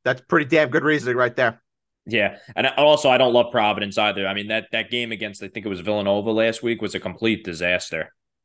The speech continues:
Speaker 1: Mm-hmm. Yes, yes.
Speaker 2: Yeah.
Speaker 1: Yep, roll, roll Kentucky, roll the Wildcats. All right, so let's go here to the Kansas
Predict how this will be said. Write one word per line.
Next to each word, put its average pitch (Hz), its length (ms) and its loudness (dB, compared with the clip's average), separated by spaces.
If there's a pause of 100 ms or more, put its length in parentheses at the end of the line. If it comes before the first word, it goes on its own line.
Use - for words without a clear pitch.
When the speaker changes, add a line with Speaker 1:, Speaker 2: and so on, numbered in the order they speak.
(120)
Speaker 1:
Mm-hmm. 190 180 -6 (680)
Yes, - 380 -8 (300)
yes. 110 320 -8 (200)
Speaker 2:
Yeah. 85 200 -4 (1400)
Speaker 1:
Yep, 151 260 0
roll, 147 420 4 (380)
roll 185 220 2
Kentucky, 165 540 0 (260)
roll 131 400 -2
the 113 400 -4
Wildcats. 90 720 -16 (1300)
All 143 120 0
right, 127 220 0
so 139 220 0
let's 143 400 -4
go 151 520 0
here 147 440 -6
to 143 600 -4
the 135 360 -10
Kansas 143 800 -6